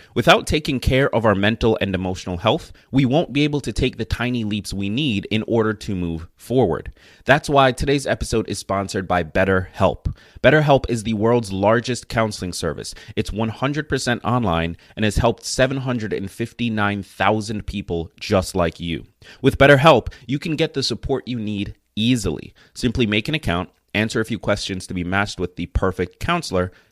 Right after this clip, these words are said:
and you're good to go. You can speak with your counselor in whatever way you want, via text, chat, phone, or video sessions. And you can get the help you need exactly when you need it by messaging your counselor anytime, anywhere,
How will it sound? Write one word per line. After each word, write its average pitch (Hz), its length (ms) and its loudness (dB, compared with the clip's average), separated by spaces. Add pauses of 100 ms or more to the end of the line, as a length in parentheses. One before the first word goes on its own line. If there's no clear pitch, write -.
and 117 100 -2
you're 139 120 2
good 156 160 -2
to 139 80 -4
go. 185 320 0 (240)
You 135 80 2
can 143 160 -2
speak - 280 -6
with 156 120 -4
your 147 80 0
counselor 139 460 -2
in 123 220 -2
whatever 123 520 -2
way 123 160 -2
you 110 240 -4
want, 101 400 -6
via 95 160 -2
text, - 560 -4
chat, - 420 -2
phone, 104 480 -4
or 95 160 -2
video 98 300 -2
sessions. - 440 -8 (280)
And 113 360 2 (180)
you 123 120 -6
can 127 220 -4
get 143 260 -2
the 151 80 -2
help 139 320 -2
you 120 140 -2
need 113 500 -2
exactly 117 880 0
when 92 420 2
you 90 180 -8
need 101 320 0
it 78 220 -4 (220)
by 101 100 6
messaging 127 560 -2
your 120 100 -6
counselor 95 600 -4 (100)
anytime, 101 600 0 (180)
anywhere, 92 560 2